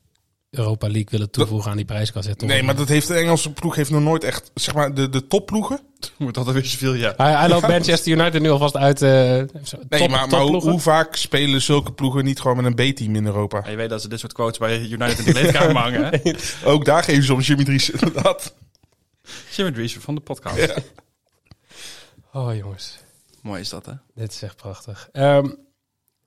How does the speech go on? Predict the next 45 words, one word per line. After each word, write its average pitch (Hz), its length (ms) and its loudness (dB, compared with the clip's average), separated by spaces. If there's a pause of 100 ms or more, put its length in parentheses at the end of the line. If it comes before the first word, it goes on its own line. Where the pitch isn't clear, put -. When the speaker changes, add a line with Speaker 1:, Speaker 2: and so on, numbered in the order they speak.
Speaker 1:
v-, - 120 -16
eh, 143 280 -8
nog 147 220 -2
andere 165 260 0
dingen 170 220 4
die 165 80 4
jullie 180 180 4
willen 160 160 4
bespreken 175 420 2
qua 185 180 2
voetbal? 180 340 4
Want 165 160 4
het 156 220 -2
is 160 120 2
alweer 151 180 4
helemaal, 151 420 4
eh, 131 140 4
Speaker 3:
Ehm, 107 360 -6 (720)
nee, 58 500 -12 (340)
eigenlijk - 260 -20
niet. 95 100 -14
Speaker 2:
Ik 95 60 -10
heb 92 120 -10
niks 92 160 -6
Speaker 3:
Ik, - 60 -4
Speaker 2:
gekeken. - 180 -4
Speaker 3:
ik 117 80 -8
heb 120 120 -6
verder 113 220 -2
niks, 107 300 -8
niks 110 240 -10
gekeken 104 420 -8
in. 98 120 -8
Ja, 135 200 -2
ik 156 140 -6
heb 143 180 -8
bij 143 100 -6
Real 135 160 -2
Madrid 135 220 -6
gisteravond 143 420 -8
even 143 220 -10
een 135 60 -8
stukje 135 300 -10
gekeken, 131 400 -10
maar... 107 240 -8